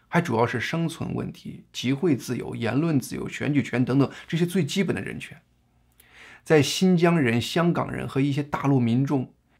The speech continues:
在瓢泼大雨中考虑屋顶这个大漏洞的问题的时候，有人如果在屋里反复唠叨说，好像屋里头有几本书掉到地上了没人捡，一直在唠叨这事儿。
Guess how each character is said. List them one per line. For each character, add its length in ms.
在 160
瓢 260
泼 140
大 240
雨 120
中 340
考 220
虑 100
屋 220
顶 180
这 80
个 80
大 140
漏 200
洞 160
的 60
问 160
题 140
的 100
时 160
候， 260
有 180
人 320
如 100
果 80
在 140
屋 160
里 100
反 320
复 140
唠 240
叨 160
说， 280
好 160
像 240
屋 240
里 120
头 160
有 120
几 140
本 160
书 160
掉 160
到 100
地 160
上 160
了 60
没 140
人 160
捡， 240
一 160
直 100
在 100
唠 140
叨 140
这 160
事 140
儿。 120